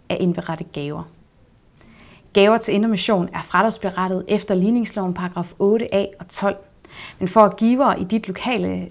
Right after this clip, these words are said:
fællesskab kan få fradrag for deres gaver, er det vigtigt, at, øh, Indre Missions økonomiafdeling kender til den.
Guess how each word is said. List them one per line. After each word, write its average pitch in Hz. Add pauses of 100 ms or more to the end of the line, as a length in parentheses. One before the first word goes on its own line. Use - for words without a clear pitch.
fællesskab 214
kan 180
få 175
fradrag 185
for 180
deres 170
gaver, 247 (340)
er 202
det 190
vigtigt, 208
at, 180
øh, 175
Indre 220
Missions 190
økonomiafdeling 190
kender 170
til 180
den. 180